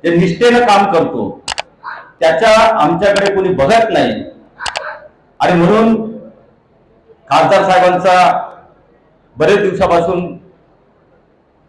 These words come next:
की हा योग यावा या दृष्टीने प्रयत्न होता, आणि तो योग आज आलेला आहे. परंतु खासदार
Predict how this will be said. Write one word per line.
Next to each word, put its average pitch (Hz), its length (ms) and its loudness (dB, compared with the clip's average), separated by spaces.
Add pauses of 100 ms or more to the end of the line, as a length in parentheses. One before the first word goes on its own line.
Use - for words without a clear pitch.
(440)
की 160 60 -2
हा 165 140 2
योग 170 340 0
यावा 165 240 4 (200)
या 147 100 0
दृष्टीने 151 400 -2
प्रयत्न 147 400 -2
होता, 160 200 -2 (1700)
आणि 175 260 0
तो 170 160 0
योग 160 420 0
आज 135 200 2 (100)
आलेला 110 260 -2
आहे. - 140 -14 (1600)
परंतु 196 420 0
खासदार 160 340 0